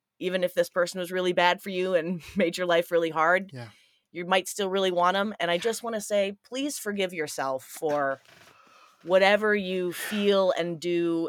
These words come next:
Speaker 1: And if you find yourself standing outside in your pajamas, vacuuming your front porch, because that feels like something productive, just do it.
Speaker 2: Yeah, like, and I think this idea of grieving is a really important one.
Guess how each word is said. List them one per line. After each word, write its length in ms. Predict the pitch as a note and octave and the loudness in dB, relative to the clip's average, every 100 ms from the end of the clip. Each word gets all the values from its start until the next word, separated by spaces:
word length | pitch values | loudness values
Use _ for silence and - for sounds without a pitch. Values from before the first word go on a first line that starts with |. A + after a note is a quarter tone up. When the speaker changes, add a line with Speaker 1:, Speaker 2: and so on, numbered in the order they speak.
| - | -4
Speaker 1:
And 320 | D#3 D#3 D3 - | -4 -4 -8 -8
if 180 | D#3 | -8
you 80 | F3 | -8
find 320 | - F3+ F#3+ | -2 0 0
yourself 400 | F#3+ F3 F3+ E3 | -2 -2 0 0
standing 560 | - - E3+ E3+ E3+ D#3+ | -2 -4 -2 0 -2 -2
outside 420 | D#3 D3+ D#3+ D#3+ | 0 0 0 0
in 60 | D#3 | 0
your 120 | D3+ | -4
pajamas, 540 | D#3 D3+ D3 D3 C#3+ C#3 | -6 -4 -2 -4 -6 -4
vacuuming 460 | C#3+ D3 D#3+ D3 | -4 -4 -6 -6
your 80 | C#3 | -8
front 280 | - D3 - | -6 -8 -6
porch, 360 | D3+ C#3+ C3+ - | -6 -4 -4 -8
because 240 | C#3+ D3+ - | -8 -8 -4
that 200 | D3+ - | -4 -4
feels 280 | F#3 F3+ E3+ | -2 -2 0
like 260 | D#3 B2+ | -2 -4
something 720 | - - F3 F3 - C3 B2+ | -10 -6 -4 -4 -6 -8 -8
productive, 580 | A#2 A#2+ B2 - C3+ B2 | -10 -6 -6 -4 -4 -4
just 260 | - - - | -10 -10 -10
do 160 | A#2 | -12
it. 200 | B2+ C3 _ _ _ - | -10 -12 _ _ _ -4
Speaker 2:
Yeah, 340 | D#3+ D3+ - - | 0 2 0 0
like, 240 | E3 D#3+ - _ - _ _ | -2 -2 -10 _ -20 _ _
and 120 | F#3 | 0
I 40 | F#3 | 2
think 280 | F#3 G#3+ G3+ | 0 -6 -4
this 140 | G3 | -2
idea 260 | D#3 D3 E3 | -2 0 0
of 140 | C3 | 0
grieving 460 | B2+ C3 C3 C3+ B2+ | -4 -2 -2 -2 -6
is 240 | C3+ C3 | -6 -6
a 60 | A#2+ | -4
really 280 | B2+ D3 D3 | -4 -2 -4
important 480 | B2 - A#2 A#2 A2 | -6 -10 -12 -12 -14
one. 320 | G2+ F#2+ | -14 -16